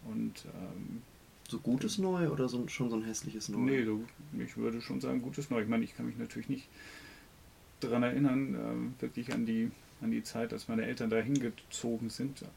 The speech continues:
Speaker 1: Aber, ähm, ich, ich weiß aus Erzählungen, dass, ähm, diese Neubauten, die es überall in Deutschland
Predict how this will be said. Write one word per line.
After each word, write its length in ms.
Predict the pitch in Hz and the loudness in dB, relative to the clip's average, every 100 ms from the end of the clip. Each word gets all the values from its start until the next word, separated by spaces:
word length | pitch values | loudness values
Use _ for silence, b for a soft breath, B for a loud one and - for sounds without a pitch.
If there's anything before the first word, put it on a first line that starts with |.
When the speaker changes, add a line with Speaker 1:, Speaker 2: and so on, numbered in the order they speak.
| - | -4
Speaker 1:
Aber, 240 | 117 113 107 | 2 4 4
ähm, 1400 | 113 - - - - - - - - 113 113 113 117 110 - | 2 -4 -20 -18 -18 -18 -18 -18 -14 -10 -8 -6 -6 -6 -2
ich, 200 | 143 - | -2 -2
ich 140 | - | -2
weiß 280 | 131 139 143 | 6 6 6
aus 140 | 131 123 | 4 0
Erzählungen, 520 | 117 - 135 123 113 | 0 2 4 4 4
dass, 280 | - - - - - - - - - | 2 -2 -8 -14 -20 -20 -20 -20 -14
ähm, 320 | - 151 - - | -12 -10 -10 -10
diese 220 | - - - - 113 - | -10 -8 -6 -6 -8 -4
Neubauten, 640 | 123 123 151 147 117 117 104 | 4 6 8 8 6 6 4
die 80 | 104 | -2
es 180 | - - - - - - | -6 -10 -14 -18 -20 -4
überall 440 | - 139 165 123 113 | 0 2 4 2 2
in 120 | 110 | 2
Deutschland 640 | 113 113 - 117 117 - | 2 2 0 0 0 -2